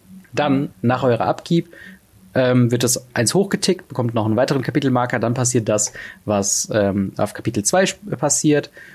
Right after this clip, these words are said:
und dann, ähm, dasselbe nochmal ein Zug danach mit Kapitel drei und, ähm, danach wird, äh, nachdem Kapitel drei resolved ist oder der Effekt passiert ist, äh, dann wird, äh, die Saga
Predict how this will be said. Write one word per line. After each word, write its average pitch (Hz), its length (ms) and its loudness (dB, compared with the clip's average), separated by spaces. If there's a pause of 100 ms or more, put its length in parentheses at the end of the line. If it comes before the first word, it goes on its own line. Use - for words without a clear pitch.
(140)
und 131 300 0
dann, 113 400 2
ähm, 101 300 0
dasselbe 110 380 2
nochmal 107 360 0
ein 107 180 0
Zug - 240 -4
danach 117 400 0
mit 104 160 0
Kapitel 113 320 -4
drei 127 340 0 (460)
und, 120 540 2
ähm, 113 560 0 (440)
danach 120 680 -2 (360)
wird, 120 480 -2
äh, 110 280 2
nachdem 123 420 0 (400)
Kapitel 123 320 0
drei 113 240 2
resolved 117 520 2
ist 165 200 0
oder 107 160 2
der 101 180 0
Effekt 117 240 -4
passiert 170 380 0
ist, 156 220 -6 (480)
äh, 127 260 2
dann 120 360 2 (200)
wird, 113 260 0 (180)
äh, 107 380 2
die 110 140 0
Saga 104 640 0